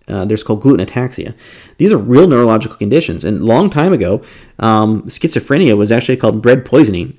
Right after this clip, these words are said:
It's a neurological condition, but it's poison due to bread, all due to gluten. So in nineteen fifty-three, Congress enacted an act that says, "Okay, we're gonna fortify these B vitamins to offset these neurological conditions that are coming from it.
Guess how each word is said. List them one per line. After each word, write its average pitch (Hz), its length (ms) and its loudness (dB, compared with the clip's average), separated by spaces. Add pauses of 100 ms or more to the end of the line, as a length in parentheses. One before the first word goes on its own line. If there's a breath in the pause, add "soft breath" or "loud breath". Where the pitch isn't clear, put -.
It's - 160 -4
a 135 60 2
neurological 160 640 0
condition, 123 480 -2
but 113 220 0
it's 110 140 0
poison 208 480 2 (400 loud breath)
due 202 240 6
to 196 460 4 (100)
bread, 302 380 -4 (320 loud breath)
all 151 140 0
due 151 160 2
to 147 100 -6
gluten. 123 460 0
So 120 440 -2 (720)
in 127 80 -2
nineteen 160 280 0
fifty-three, 113 680 -2
Congress 123 480 -2
enacted 101 360 -8
an 98 80 -8
act 101 160 -8
that - 60 -12
says, 107 200 -4
"Okay, 127 220 0
we're 151 80 2
gonna 208 100 0
fortify 135 440 -2
these 110 220 -6
B 113 120 -2
vitamins 104 380 -6
to - 60 -12
offset - 380 -4
these 104 160 -4
neurological 110 500 -6
conditions 107 360 -4
that 104 80 -4
are 107 60 -8
coming 131 260 -2
from 101 180 -6
it. 107 100 -10